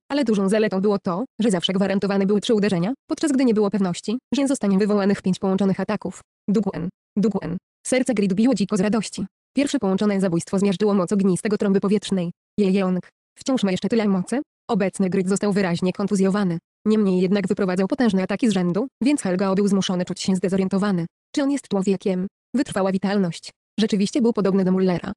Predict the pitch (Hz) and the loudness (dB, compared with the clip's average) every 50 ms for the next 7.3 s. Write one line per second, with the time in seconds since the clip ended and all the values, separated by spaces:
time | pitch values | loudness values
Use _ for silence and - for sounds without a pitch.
0 | _ _ _ _ - 262 277 208 190 180 185 180 180 - 202 196 190 196 185 - | _ _ _ _ -4 -2 -2 0 0 0 0 0 0 0 0 0 2 0 0 0
1 | 190 180 175 190 185 190 190 202 185 185 185 185 202 180 185 202 277 - _ 240 | 0 0 0 0 0 0 0 0 0 0 0 0 -2 -2 -4 -6 -6 -8 _ -2
2 | 262 294 277 202 202 - - 214 196 202 190 - 190 190 190 - - - 185 170 | 0 2 2 2 0 0 0 0 0 0 0 0 0 -2 -2 -4 -6 -2 0 2
3 | 196 196 - 196 - 226 208 - 262 220 208 196 - 190 185 180 - 196 - 202 | 2 0 0 -2 -4 -4 -4 -2 0 0 0 0 0 0 -2 -2 -2 -2 -2 0
4 | 202 202 202 196 180 175 - - _ _ _ - 226 214 214 196 - - 202 190 | 2 2 2 0 0 -2 -4 -8 _ _ _ -2 0 0 0 0 -2 -2 -2 -2
5 | 185 190 190 - - - 208 226 - - 180 - - 262 - 226 - 185 180 - | 0 0 -2 -2 -2 -2 -2 0 0 0 -2 -2 -2 -2 -2 -2 -2 -2 0 0
6 | 185 185 185 208 214 175 185 180 175 180 - _ _ _ - 214 247 240 233 - | 0 0 0 -2 -2 -2 -2 -4 -4 -8 -12 _ _ _ 0 0 2 2 0 -2
7 | 190 165 165 - - | -2 -4 -6 -8 -10